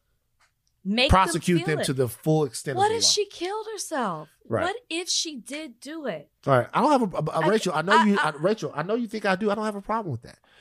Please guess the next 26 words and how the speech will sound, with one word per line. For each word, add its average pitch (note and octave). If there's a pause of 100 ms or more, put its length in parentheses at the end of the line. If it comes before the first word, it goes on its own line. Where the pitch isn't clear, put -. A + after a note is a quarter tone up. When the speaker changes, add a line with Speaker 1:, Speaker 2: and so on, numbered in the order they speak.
(300)
Speaker 1:
I D4+
just, -
Speaker 2:
There's C3+
Speaker 1:
I, F3+
Speaker 2:
a G3
Speaker 1:
I -
mean, E3
Speaker 2:
law. A2+
Speaker 1:
there C#3
was D4
Speaker 2:
Prosecute D3
Speaker 1:
recently G3+
Speaker 2:
them C3
Speaker 1:
a -
Speaker 2:
to D3+
the D#3
full -
Speaker 1:
story -
Speaker 2:
extent A2+
of C3
the E3
law. D3
Speaker 1:
of C4+
a D4+
Speaker 2:
Yeah. -
Speaker 1:
young C#4+